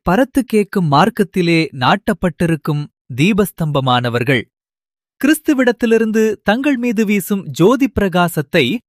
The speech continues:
உலகத்துக்கு பிரதிபிம்பிக்க வேண்டியவர்கள் இவர்களே. கிறிஸ்துவை பற்றியும், அவருடைய சிறந்த ஊழியத்தை பற்றியும் சரியான அறிவையும் உணர்வையும் இதர ஜனங்கள்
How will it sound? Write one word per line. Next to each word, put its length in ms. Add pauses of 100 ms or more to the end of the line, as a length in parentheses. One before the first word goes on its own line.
(220)
உலகத்துக்கு 840 (100)
பிரதிபிம்பிக்க 680
வேண்டியவர்கள் 840
இவர்களே. 680 (600)
கிறிஸ்துவை 500
பற்றியும், 580 (260)
அவருடைய 460
சிறந்த 440
ஊழியத்தை 580
பற்றியும் 480 (240)
சரியான 640 (100)
அறிவையும் 640
உணர்வையும் 640 (320)
இதர 300
ஜனங்கள் 480